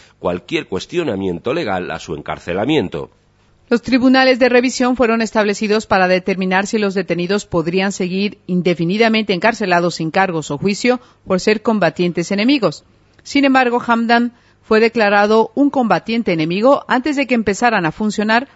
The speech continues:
Speaker 2: los tribunales de revisión.
Speaker 1: Los defensores de Hamdan calificaron de gigantesco triunfo el fallo en Washington. Uno de los abogados señaló que esa decisión pondrá fin a todos los juicios que se llevan a cabo en la base de Guantánamo.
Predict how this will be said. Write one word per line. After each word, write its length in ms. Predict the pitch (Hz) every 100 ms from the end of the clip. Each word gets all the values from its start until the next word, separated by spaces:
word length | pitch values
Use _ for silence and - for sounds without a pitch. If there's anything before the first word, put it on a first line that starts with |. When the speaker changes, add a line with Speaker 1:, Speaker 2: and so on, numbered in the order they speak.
| _
Speaker 2:
los 240 | 185 175 -
tribunales 600 | 170 151 165 202 220 214
de 100 | 220
revisión. 680 | 214 208 190 175 143 160 165 _ _ _ _
Speaker 1:
Los 160 | 123 120
defensores 600 | 120 123 - 131 135 123
de 120 | 123 -
Hamdan 540 | 127 123 127 135 139
calificaron 840 | 131 120 113 117 101 135 139 143
de 160 | 123 117
gigantesco 840 | - 123 110 107 101 156 - 175
triunfo 540 | - 180 143 - 78 87
el 100 | 92
fallo 340 | 107 90 82
en 100 | 87
Washington. 720 | 160 127 92 80 78 71 67 _ _ _
Uno 240 | - 113 117
de 60 |
los 160 | 113 104
abogados 500 | 135 127 123 131 123
señaló 360 | 120 113 123 123
que 120 | 120
esa 180 | - 160
decisión 540 | 170 135 - 131 131
pondrá 400 | - 104 107 160
fin 260 | - 127 117
a 120 | 101
todos 240 | 147 156
los 140 | 135 -
juicios 360 | 120 120 110
que 140 | - 90
se 120 | 92
llevan 220 | 117 160
a 60 | 151
cabo 340 | 107 95 90
en 80 | 87
la 80 | 85
base 300 | 82 - 76
de 60 |
Guantánamo. 640 | 76 104 117 143 85 73